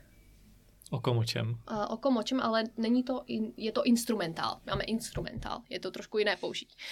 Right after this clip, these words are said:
Speaker 2: OK, je to šestý pád, používá se t-, zhruba bych to, používá se to zhruba jako šestý a sedmý, dejme to. A tady mě někdo, kdyby to někdo slyšel, kdo umí, kdo je
Speaker 1: Jo,
Speaker 2: jako právě
Speaker 1: aha,
Speaker 2: zná
Speaker 1: tak to je,
Speaker 2: pořádně
Speaker 1: to je,
Speaker 2: latinu,
Speaker 1: to je v
Speaker 2: tak
Speaker 1: pohodě,
Speaker 2: asi
Speaker 1: to je v pohodě.
Speaker 2: budu popravená, ale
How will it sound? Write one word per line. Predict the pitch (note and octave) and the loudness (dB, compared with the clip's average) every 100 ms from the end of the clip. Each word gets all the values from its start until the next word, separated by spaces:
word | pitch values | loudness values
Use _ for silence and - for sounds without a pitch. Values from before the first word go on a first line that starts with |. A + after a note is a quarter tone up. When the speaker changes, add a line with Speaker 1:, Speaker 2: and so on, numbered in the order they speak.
| - - | -8 -6
Speaker 2:
OK, | - - - | -4 -6 -8
je | - | -2
to | A#3+ | 2
šestý | D4 C4 B3 | 4 2 -2
pád, | - E3+ F#3 | -2 -2 0
používá | G3+ A3+ A3 | -2 0 0
se | A#3 | 0
t-, | A3 - - | -4 -8 -12
zhruba | A3 C4+ C#4 A#3+ | 0 4 6 4
bych | A#3 - | 2 -6
to, | A3 _ _ _ | -8 _ _ _
používá | A#3+ B3 B3 | -2 0 -2
se | - | -4
to | G#3+ | -6
zhruba | A3+ G3+ | -2 -2
jako | G3+ | -2
šestý | G#3 C#4+ G3+ F3+ | -4 -4 -6 -6
a | |
sedmý, | - - - _ - | -8 -10 -14 _ -10
dejme | A3 - | -10 -10
to. | - _ _ _ _ - | -20 _ _ _ _ -4
A | G3+ F3 | -2 0
tady | F#3 F#3+ | 0 0
mě | F#3+ | -4
někdo, | F#3 F#3+ F#3+ F#3 A3+ | -4 -2 -2 -4 -6
kdyby | A3+ G#3+ | -4 -2
to | A3+ | -2
někdo | G3 F#3+ F#3 | -4 -6 -6
slyšel, | - A3+ G#3+ G#3 | -4 -2 0 0
kdo | F#3+ | -2
umí, | G3 G3 F#3 - _ - | -4 -6 -8 -14 _ -12
kdo | G3 G3 | -6 -4
je | F3+ C3 | -2 2
Speaker 1:
Jo, | |
Speaker 2:
jako | A#2 | 2
právě | A2+ F#3+ G#2 | 2 2 4
Speaker 1:
aha, | - | 2
Speaker 2:
zná | |
Speaker 1:
tak | |
to | A2 | 2
je, | |
Speaker 2:
pořádně | F#2+ B2 A#2 | 4 6 6
Speaker 1:
to | B2+ | 6
je, | |
Speaker 2:
latinu, | A#2 A#2+ | 6 6
Speaker 1:
to | |
je | C3 | 4
v | |
Speaker 2:
tak | G#3 | 4
Speaker 1:
pohodě, | A#2 G#2+ G2+ | 4 4 2
Speaker 2:
asi | - | 2
Speaker 1:
to | |
je | A2+ | 0
v | - | 2
pohodě. | G#2 A2 G2+ | 2 4 4
Speaker 2:
budu | G#2 | 2
popravená, | - G#3 A3+ G3 G#3+ G#3 | 0 0 2 2 2 0
ale | G3+ F#3+ | 0 -2